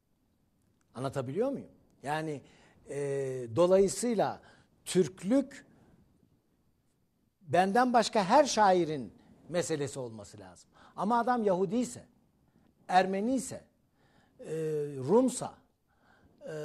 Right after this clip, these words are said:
ve Türkçe yazıyorsa, onun için mesele,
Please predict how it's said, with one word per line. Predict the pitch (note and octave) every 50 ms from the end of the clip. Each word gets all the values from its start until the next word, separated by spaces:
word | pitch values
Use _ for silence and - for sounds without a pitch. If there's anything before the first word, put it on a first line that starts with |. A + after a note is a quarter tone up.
| D3 D3 D3 D3 C#3+ C#3+ D#3 - - C#3+
ve | A3+ B3 B3 B3
Türkçe | - - D4 C#4+ D4 - - G#3
yazıyorsa, | F3+ D#3+ D3+ B2+ A#2+ B2+ A#2 G#2 F#2+ F2+ - - - - _ _ _ _ _ _ _ _ _ _ _ _ _ _ _ _ _ _ _ _ _ _ _ _ _ _ _ _ _ _ _ _ _ _ _ _ _ _ _ _ _ _ _ _ _ -
onun | - G3 A3 B3+ C#4+ C#4+
için | C4+ A3 - - - F3+ E3 D3+ C3+ A#2+ - -
mesele, | - E3 G#3 A3 - - G#3+ G3+ F3+ F#3+ A3+ C4+ C#4+ C#4+